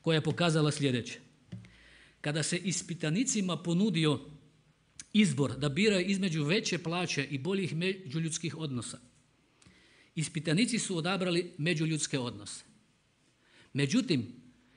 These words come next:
kada se je stavila cifra viša ili veća od tisuću kuna, ljudi su izabrali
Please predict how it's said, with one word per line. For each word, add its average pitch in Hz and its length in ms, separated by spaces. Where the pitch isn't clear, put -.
kada 151 240
se 151 160
je 147 60
stavila 185 760
cifra 202 360
viša 156 520
ili 139 200
veća 175 340
od 151 120
tisuću 160 380
kuna, 147 280
ljudi 156 220
su 143 140
izabrali 123 580